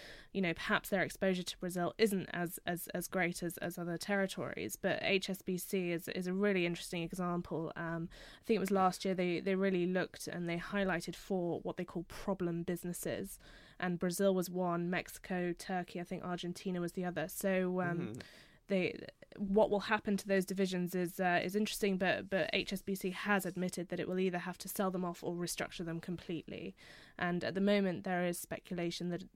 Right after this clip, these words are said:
Speaker 1: the Brazilian division will go over to Santander.
Speaker 2: Okay.
Speaker 1: Uh, I mean, they're actually, I saw a headline this <laughs> morning on the Telegraph about Santander, and,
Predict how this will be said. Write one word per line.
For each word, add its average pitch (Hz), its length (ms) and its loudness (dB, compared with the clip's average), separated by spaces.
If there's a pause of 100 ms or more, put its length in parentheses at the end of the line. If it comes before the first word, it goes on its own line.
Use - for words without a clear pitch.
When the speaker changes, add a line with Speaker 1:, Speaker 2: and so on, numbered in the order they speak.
Speaker 1:
the 180 60 -4
Brazilian 175 500 0
division 170 360 -6
will 160 100 -6
go 180 120 -4
over 165 220 -2
to - 120 -10
Santander. 160 840 -8 (300)
Speaker 2:
Okay. 113 280 -2
Speaker 1:
Uh, 165 320 0
I 180 60 -4
mean, 175 300 -2
they're 170 200 0
actually, 165 460 -2
I 160 140 -4
saw 170 160 0
a 151 40 0
headline 180 440 -2
this - 220 -6
<laughs> 202 80 2
morning 262 280 4
on 254 80 6
the 254 80 6
Telegraph 196 540 6
about 185 260 -4
Santander, 185 680 -2
and, 175 120 -4